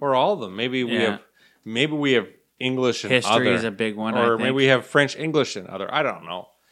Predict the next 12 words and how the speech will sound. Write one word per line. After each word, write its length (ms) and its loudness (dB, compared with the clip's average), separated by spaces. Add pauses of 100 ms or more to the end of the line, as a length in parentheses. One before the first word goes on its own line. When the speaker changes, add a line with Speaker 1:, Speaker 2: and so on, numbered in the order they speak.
(520)
Speaker 1:
but 400 -4
the, 160 -12
the 200 -10
point 380 -4
being 260 -6
is, 380 -12
is 240 -18
that 200 -14 (680)
there's 260 -8
more 460 0
to 380 -10
it, 140 -14